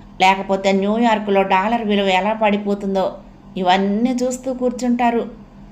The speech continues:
రేపు స్టోర్కు వెళ్ళి కిరాణా సరుకులు తెచ్చుకోవాలి, కనీసం ఓ ఐదు వందలు ఇవ్వండి అంటే, "ఎందుకు, రెండేళ్ళు ఆగు, స్టోర్నే కొనేస్తాను, అప్పుడు నువ్వు స్టోర్కి వెళ్ళనవసరం లేదు,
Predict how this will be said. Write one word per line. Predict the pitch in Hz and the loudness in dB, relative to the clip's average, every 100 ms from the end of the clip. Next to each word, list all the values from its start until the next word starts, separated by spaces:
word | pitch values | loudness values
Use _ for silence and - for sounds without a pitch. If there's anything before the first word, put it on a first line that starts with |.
| - - - | -20 -20 -2
రేపు | 196 196 202 | 2 2 0
స్టోర్కు | - 214 208 240 240 | -2 2 4 2 0
వెళ్ళి | 214 202 | 0 2
కిరాణా | 202 208 208 233 233 | 0 0 2 2 2
సరుకులు | 220 196 202 | 0 0 -2
తెచ్చుకోవాలి, | 196 196 196 208 202 196 214 285 247 202 | -2 -4 -4 -2 2 2 0 -2 -2 0
కనీసం | 208 247 254 240 | 0 0 -2 -2
ఓ | 202 190 | 2 4
ఐదు | 185 190 | 4 0
వందలు | 190 226 247 | -2 0 -2
ఇవ్వండి | 220 247 240 247 | -2 0 2 2
అంటే, | 240 214 220 214 - - - - - - - 196 | 0 -2 -4 -4 -6 -12 -20 -20 -20 -20 -6 0
"ఎందుకు, | 202 226 247 339 349 | 2 2 0 0 2
రెండేళ్ళు | 247 214 220 277 254 | 2 2 2 2 0
ఆగు, | 247 247 | 2 0
స్టోర్నే | - 226 247 269 277 | 0 0 2 2 0
కొనేస్తాను, | 254 233 233 233 226 208 190 208 - - - - | 0 0 0 -2 -2 0 -2 -6 -14 -20 -8 -2
అప్పుడు | 185 202 196 | -2 0 0
నువ్వు | 202 | 0
స్టోర్కి | 196 214 247 254 | -2 0 0 2
వెళ్ళనవసరం | 240 233 226 226 226 220 | 2 2 0 -2 -4 -4
లేదు, | 208 202 - | -2 -2 -4